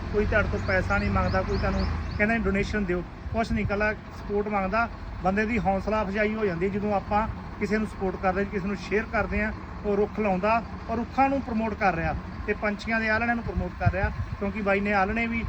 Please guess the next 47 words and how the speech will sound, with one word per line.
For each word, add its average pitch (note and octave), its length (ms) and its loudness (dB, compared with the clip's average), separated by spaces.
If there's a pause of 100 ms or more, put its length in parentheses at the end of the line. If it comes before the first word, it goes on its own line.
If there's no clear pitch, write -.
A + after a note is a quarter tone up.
(260)
ਲੱਖ F#3 180 4
ਦੇ G#3+ 140 0
ਕਰੀਬ G#3+ 260 -2
ਆਲ੍ਹਣੇ G#3+ 300 2
ਲਾਤੇ, G#3+ 320 2
ਲੱਖ G#3 260 2
ਦੇ A#3+ 80 -2
ਕਰੀਬ A3+ 280 -4
ਹੀ A3+ 80 -2
ਇਹਨੇ A3 300 -2 (340)
ਰੁੱਖ F#3 200 -2
ਲਾ E3 140 0
ਚੁੱਕਿਆ। D#3+ 360 -6 (320)
ਤੇ G#3+ 60 0
ਇਹ A#3 100 2
ਸ-, - 440 -8
ਜੇ A3 140 2 (140)
ਆਪ A3+ 220 4
ਵੀ C#4+ 160 -2
ਲਾਉਂਦਾ C4 280 4
ਤੇ C4+ 80 6
ਦਿੰਦਾ G#3+ 320 4
ਵੀ A3+ 80 -2
ਸਾਡੇ F#3+ 260 0
ਵਰਗਿਆਂ D#3+ 280 0
ਨੂੰ। D#3 80 -2 (480)
ਅਸੀਂ G#3+ 160 -2
ਮਾਤੜ G#3 320 2
ਬੰਦੇ G3 280 0
ਤੋਂ G#3+ 180 -4
ਰੁੱਖ F#3+ 200 -4
ਲੈ F3+ 120 2
ਜਾਂਦੇ E3+ 260 -2
ਚੱਕ F3+ 160 -2
ਕੇ, F#3+ 80 -4
ਕਿਉਂਕਿ G3 260 -6
ਬਾਈ F#3 180 0
ਕੋਲੇ F#3+ 200 -4
ਕਈ F#3+ 140 -2
ਵਾਰੀ F#3 180 -2
ਆ F3+ 60 0
ਜਾਂਦੇ E3+ 220 -2
ਵੱਧ F3+ 180 -4 (400)
ਤੇ G3 100 0
ਕਹਿੰਦਾ, G3+ 320 2
"ਯਾਰ G3+ 140 6
ਚੱਕ F#3+ 200 4